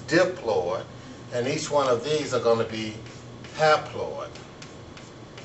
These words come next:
Now, the terms that we use to describe and go through all of these phases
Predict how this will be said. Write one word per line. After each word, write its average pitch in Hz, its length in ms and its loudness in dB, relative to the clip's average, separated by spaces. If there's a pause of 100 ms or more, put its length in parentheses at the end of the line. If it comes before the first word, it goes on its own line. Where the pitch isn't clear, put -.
(3000)
Now, 135 200 4
the 127 140 0
terms 190 500 6
that 160 100 8
we 147 220 8
use 151 400 4
to 147 100 -2
describe 147 760 6
and 110 160 -2
go 139 160 6
through 151 260 4
all 143 320 10
of 143 100 0
these 135 280 -2
phases 127 760 0